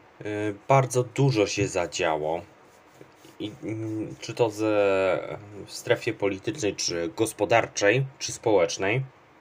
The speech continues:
Bardzo dużo się zadziało. No, w październiku to już nie mówię, jaka sytuacja się zdarzyła. Czy tam w listopadzie, ale chyba to był październik.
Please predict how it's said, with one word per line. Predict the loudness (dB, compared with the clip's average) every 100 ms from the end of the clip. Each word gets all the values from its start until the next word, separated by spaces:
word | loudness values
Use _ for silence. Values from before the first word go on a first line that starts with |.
| _ -20 -20 -20 -20 -20 -20 -20 -20 -14
Bardzo | 0 2 2 0
dużo | 0 0 -4
się | -8
zadziało. | -6 -6 -8 -12 -16 -20 -20 _ -20 -14 -6
No, | -4 -6
w | 2
październiku | 2 4 4 4 2 0 0
to | 0
już | 2
nie | 0
mówię, | 0 2 4
jaka | 4 2 -2
sytuacja | -2 4 4 4 -2 -2 -4 -10 _ -20 _ -20 _ _ -20 -20 -14
się | -12 -6
zdarzyła. | -2 -2 -2 -4 -2 -4 -6 -12 -20 -20 -20 -20 -20 -20 -20 _ -20 -18
Czy | -4
tam | -4 -2
w |
listopadzie, | -4 -4 -2 0 4 4 2 -4
ale | -6 -8 -10 -6
chyba | -2 0 0
to | 0
był | 0
październik. | 0 0 0 -2 -2 -8 -18